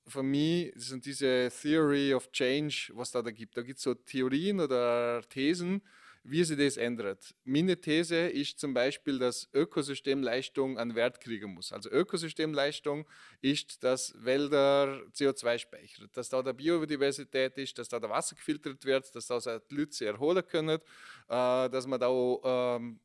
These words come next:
Holz rausnimmt. Das war bisher die einzige Leistung. Also Schlagen von Holz, ich schlage einen Baum um, ich verkaufe ihn für x Euro pro Festmeter, kriege ich Geld dafür. Und das ändert sich jetzt. Ähm,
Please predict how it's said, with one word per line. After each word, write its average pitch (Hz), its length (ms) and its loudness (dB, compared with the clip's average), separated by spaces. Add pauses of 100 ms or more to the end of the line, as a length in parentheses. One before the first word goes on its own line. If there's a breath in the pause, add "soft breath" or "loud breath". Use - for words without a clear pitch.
Holz 156 420 2
rausnimmt. 165 540 -2
Das 135 140 -14
war 131 160 2
bisher 135 260 -4
die 139 180 -8
einzige 135 480 -4
Leistung. 98 520 -8
Also 110 220 -10
Schlagen 131 420 -2
von 113 180 -6
Holz, 170 400 0
ich 143 160 -8
schlage 123 300 0
einen 113 160 -6
Baum 156 240 2
um, 170 160 -4
ich 127 100 -12
verkaufe 123 480 -2
ihn 120 60 -10
für 123 180 -6
x 127 220 -10
Euro 113 500 0 (380 loud breath)
pro 117 100 -2
Festmeter, 143 720 0 (220 loud breath)
kriege 131 240 -4
ich 127 80 -10
Geld 110 260 -4
dafür. - 300 -14 (400 loud breath)
Und 139 520 2 (220)
das 139 300 0
ändert 156 360 0
sich 107 200 -2
jetzt. - 420 -12
Ähm, 127 720 -6